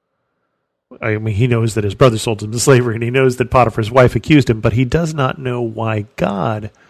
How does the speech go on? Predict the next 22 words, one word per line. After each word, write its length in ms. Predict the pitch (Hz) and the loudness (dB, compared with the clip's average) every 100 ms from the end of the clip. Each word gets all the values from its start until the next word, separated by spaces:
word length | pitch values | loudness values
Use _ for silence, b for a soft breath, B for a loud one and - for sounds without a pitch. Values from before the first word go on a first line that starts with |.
| b b b b _ | b b b b _
wants 340 | 113 104 101 | -8 -8 -8
him 280 | 107 101 127 _ _ _ | -10 -12 -14 _ _ _
here. 440 | - 117 - - _ _ _ _ _ _ _ _ _ _ _ _ _ _ _ _ _ _ | -12 -10 -10 -12 _ _ _ _ _ _ _ _ _ _ _ _ _ _ _ _ _ _
But 100 | 131 | -8
we 260 | 123 123 165 | -4 0 2
will 220 | 156 123 | 2 0
find 440 | - 143 135 131 | 0 -2 0 -2
that 180 | 117 107 | -2 -2
out 440 | 123 180 107 117 - | 0 -2 -2 -6 -12
in 200 | 240 113 | -10 -10
a 80 | |
few 240 | 104 120 104 | -8 -8 -8
chapters. 760 | - 165 160 - 127 131 - - b b b | -8 -6 -8 -8 -12 -12 -12 -18 b b b
But 180 | 127 - | -4 -4
for 320 | - 127 117 | -6 -4 -2
now, 520 | 123 180 135 117 117 113 | 0 0 -2 -4 -8 -8
Joseph 480 | 135 131 - 117 | -4 -2 -4 -8
is 380 | 120 110 107 - _ b b b b _ | -6 -8 -10 -16 _ b b b b _
where 340 | - 117 139 160 | 0 4 4 2
God 360 | 156 139 135 | -2 -2 -2
wants 420 | 120 131 151 156 - | -4 -6 -6 -6 -10
him. 420 | 98 123 113 | -10 -12 -14